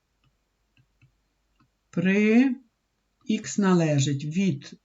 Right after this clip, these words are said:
двох до плюс нескінченності. Так, найбільше значення, найбільше,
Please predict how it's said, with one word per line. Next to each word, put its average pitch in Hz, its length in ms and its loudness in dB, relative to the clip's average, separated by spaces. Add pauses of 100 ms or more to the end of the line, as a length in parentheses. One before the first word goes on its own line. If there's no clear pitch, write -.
двох 175 760 -2 (840)
до 175 140 -2
плюс 214 320 0
нескінченності. 143 920 -2 (560)
Так, 147 300 2
найбільше 208 640 6
значення, 143 760 2
найбільше, 147 1000 0